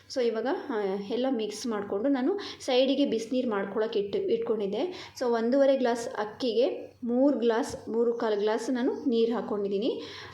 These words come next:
So ತುಂಬ, ಆ, ಮೆತ್ತಗಾಗಬಾರ್ದು ರೈಸು, ಆ, ಸ್ವಲ್ಪ ಉದುರುದುರಾಗಿ ಇರಬೇಕು. ನೋಡಿ, ಬಿಸಿನೀರೇ ಹಾಕ್ಕೊಂಡಿದ್ದೀನಿ, ತಣ್ಣೀರು ಮಾತ್ರ ಹಾಕ್ಕೊಳ್ಬೇಡಿ.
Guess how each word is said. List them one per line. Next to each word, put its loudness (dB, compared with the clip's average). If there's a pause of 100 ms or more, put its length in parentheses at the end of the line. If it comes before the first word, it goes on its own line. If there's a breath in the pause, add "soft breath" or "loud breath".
(120 loud breath)
So -2
ತುಂಬ, 0 (180)
ಆ, 2 (720 loud breath)
ಮೆತ್ತಗಾಗಬಾರ್ದು 0
ರೈಸು, 0
ಆ, -4
ಸ್ವಲ್ಪ -4 (420 loud breath)
ಉದುರುದುರಾಗಿ 2
ಇರಬೇಕು. 0 (640)
ನೋಡಿ, 0
ಬಿಸಿನೀರೇ 2
ಹಾಕ್ಕೊಂಡಿದ್ದೀನಿ, 0
ತಣ್ಣೀರು 0
ಮಾತ್ರ 2
ಹಾಕ್ಕೊಳ್ಬೇಡಿ. 2